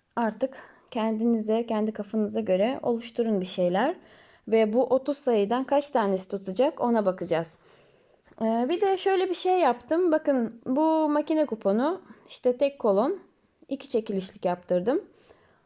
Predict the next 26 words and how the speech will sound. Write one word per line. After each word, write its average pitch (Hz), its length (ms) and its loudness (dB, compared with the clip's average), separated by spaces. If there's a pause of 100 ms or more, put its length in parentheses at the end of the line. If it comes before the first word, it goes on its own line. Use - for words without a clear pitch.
(280)
Ee, - 40 -6
ama 349 640 0 (140)
gördüğünüz 311 500 2
gibi 294 240 -2
burada 330 220 0
hemen 339 380 2
yirmi 349 280 2
dokuzdan 339 460 0
başlamış. 254 680 0 (600)
Bakacağız. 277 720 0 (760)
Çok 294 200 0
merak 277 320 2
ettim 247 340 0
ben 208 240 0
de. 339 140 2
İlk 320 200 -2
sayıları 285 400 4
hiç 294 260 -6
vermemiş. 262 580 0
Hemen 294 280 0
yirmi 285 220 2
dokuzdan 277 420 0
başladığını 208 680 -2
gerçekten 262 540 -2
çok 269 240 -2
ilginç. 175 400 -4